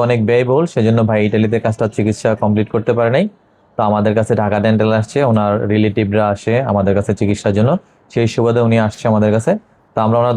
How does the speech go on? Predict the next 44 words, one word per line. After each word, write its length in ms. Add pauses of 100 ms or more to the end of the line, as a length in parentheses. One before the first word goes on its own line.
দশটা 280
দাঁত 160
পার্মানেন্টলি 420
সেট 180
করে 180
দিলাম, 160 (100)
যা 80 (100)
খোলা 280
এবং 100 (100)
দেওয়ার 160 (100)
ঝামেলা 360
নাই। 100 (640)
এই 80 (160)
স্থায়ীভাবে 480
দাঁত 200
বাঁধানোতে 420
আমাদের 300
দীর্ঘ 160 (640)
পঁচিশ 340
বছরের 300
অভিজ্ঞতা। 400 (200)
আমাদের 220 (100)
ঠিকানা 340 (160)
ঢাকা 280
ডেন্টাল 300
সার্জারি, 320 (120)
জুরাইন 300
পোস্তগোলা, 440 (560)
ঢাকা 280 (120)
কটন 280
মিল 100 (100)
স্কুল 200
অপোজিটে 320
দ্বিতীয় 280
তলায়। 240 (180)
এই 80
যে 120
আমাদের 260
সবুজ 240 (100)
ভাই, 100 (120)
সবুজ 280
ভাইয়ের 180
এই 80
হচ্ছে 160